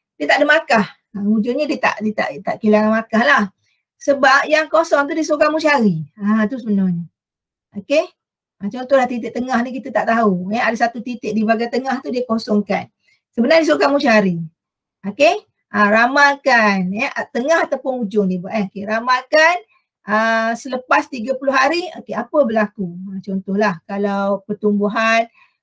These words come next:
apa, ha, biji benih. Ya, ha, contohlah, ya. Ha, selepas suhu enam puluh darjah, apa berlaku pada pertumbuhan bakteria? Ha, semakin meningkat ke semakin menurun? Ha, contoh.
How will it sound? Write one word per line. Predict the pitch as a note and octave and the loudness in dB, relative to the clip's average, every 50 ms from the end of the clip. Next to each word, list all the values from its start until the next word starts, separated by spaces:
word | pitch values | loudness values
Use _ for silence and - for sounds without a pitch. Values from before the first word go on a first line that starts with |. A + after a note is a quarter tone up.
| _ _ | _ _
apa, | - F#3+ G3 F#3 - C#4+ D4 F4+ G#4 - _ _ - | -14 -12 -12 -2 2 4 4 4 4 0 _ _ -6
ha, | G3+ F#3+ F#3+ | -4 -4 -2
biji | F3+ G#3+ F#3+ A#3 G#3+ | 0 -2 -2 -2 0
benih. | G3+ G#3+ F#3+ G#3 F#3+ D3+ - _ _ _ _ _ _ _ _ _ _ _ _ _ _ _ _ _ _ - | 0 2 2 2 0 0 -4 _ _ _ _ _ _ _ _ _ _ _ _ _ _ _ _ _ _ -10
Ya, | A3 A#3+ C#4+ F#4 G#4 D#4+ | -6 -4 -4 -4 -6 -6
ha, | A#3+ - F#3 F#3 F3+ F3 | -8 -8 -6 -6 -6 -6
contohlah, | E3 F#3+ F#3 F#3+ F#3 F#3+ F3+ F#3 F#3+ F#3 G#3 G3 | -6 -6 -6 -4 -4 -4 -4 -4 -4 -4 -6 -4
ya. | F#3+ G#3+ D4 G#4+ A#4+ - _ _ _ _ _ _ _ _ | -2 -2 -2 -2 -4 -8 _ _ _ _ _ _ _ _
Ha, | A3+ G3 G#3 | -6 -6 -6
selepas | - C4 A#3 A#3 A#3 - - D4+ D4 D4 D4 D#4 D4+ | -4 -4 -4 -4 -2 0 2 4 4 4 4 2 0
suhu | - D4 C4+ C4+ B3+ D#4 D4+ D4+ D4 C#4+ | -4 -4 -4 -2 0 0 2 2 2 2
enam | C#4+ C#4+ C#4+ C#4+ | 2 2 2 2
puluh | C#4+ D4 C#4 C#4 | 4 4 6 6
darjah, | C4+ C#4 C#4 C#4 B3+ D#4+ E4 F#4+ G#4 A4 - _ _ _ _ _ _ _ _ _ | 6 4 2 2 4 4 4 4 4 0 -4 _ _ _ _ _ _ _ _ _
apa | - B3 A#3+ - D#4+ D4 | -10 -10 -4 0 0 2
berlaku | B3+ C4+ B3+ C4 - C#4 A3 | 2 2 0 -2 -2 -6 -6
pada | A#3+ A3+ A3+ | -4 -4 -4
pertumbuhan | A3 A3 A3 G#3+ A3 G#3 G#3+ G#3 G3+ | -4 -6 -8 -8 -6 -4 -2 -2 -2
bakteria? | F#3+ - G3 - F#3 F#3+ F#3 F#3 F3 - _ _ _ _ _ _ _ _ _ _ _ _ - | -4 -6 -8 -8 -6 -4 -4 -6 -8 -12 _ _ _ _ _ _ _ _ _ _ _ _ -14
Ha, | G#3+ F#3 F3+ | -12 -10 -8
semakin | - G#3 G3+ G#3 - G#3 G#3+ | -6 -6 -6 -4 -2 -2 0
meningkat | A3+ A#3 A3+ - C4+ - | -2 -2 0 0 -2 0
ke | E4+ F#4+ | -2 -8
semakin | - D#4+ A#3 A#3+ - C4+ G#3 G3+ | -8 -6 -6 -6 -4 -2 0 0
menurun? | G3 F#3+ F#3 F#3 F#3 E3+ F3 - - | 2 2 0 0 -2 -4 -8 -10 -8
Ha, | G3+ F3+ F#3+ | -6 -6 -6
contoh. | F#3 G3+ F#3+ F#3 F#3 - G3 F3+ D#3 - | -4 -4 -4 -4 -2 -2 -2 -4 -4 -6